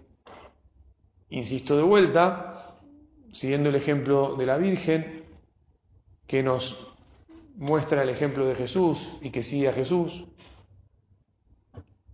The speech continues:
estar atentos,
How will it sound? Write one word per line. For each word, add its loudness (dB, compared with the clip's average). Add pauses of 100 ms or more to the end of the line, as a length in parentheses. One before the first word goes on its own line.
(480)
estar -2 (640)
atentos, 0